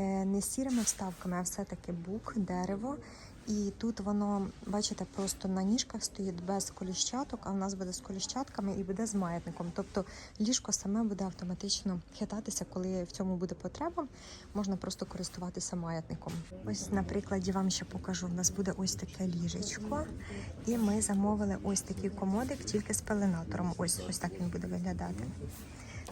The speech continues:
Тому через два тижні буде у нас доставочка. Так як ми замовили, е, комод з пеленатором, то купили ще ось такий матрасик на комодик. Тому вже одразу з магазину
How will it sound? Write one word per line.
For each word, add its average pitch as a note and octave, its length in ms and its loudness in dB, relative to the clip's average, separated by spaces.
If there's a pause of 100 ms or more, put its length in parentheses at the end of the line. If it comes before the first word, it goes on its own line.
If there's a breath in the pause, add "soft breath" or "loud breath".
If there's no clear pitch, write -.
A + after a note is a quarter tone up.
(100)
Тому G#3+ 240 0 (800 loud breath)
через G3+ 280 0
два F#3+ 200 2
тижні A#3 380 2
буде G#3 280 2
у G#3 60 6
нас G3 240 4
доставочка. G3 1040 0 (1120)
Так A3+ 140 6
як A#3 160 6
ми A#3 80 10
замовили, A3 600 8
е, G3 120 8 (420)
комод A3 300 8
з - 120 4
пеленатором, G3+ 720 8 (420)
то B3 60 12
купили C#4+ 500 6 (160)
ще C#4 100 6 (220)
ось C#4 140 6 (100)
такий A#3+ 320 6 (540)
матрасик B3 640 6
на A3+ 140 8 (100)
комодик. G3+ 460 8 (640)
Тому B3 200 12
вже B3+ 100 10
одразу A#3 460 8
з A3 40 6
магазину A#3 440 8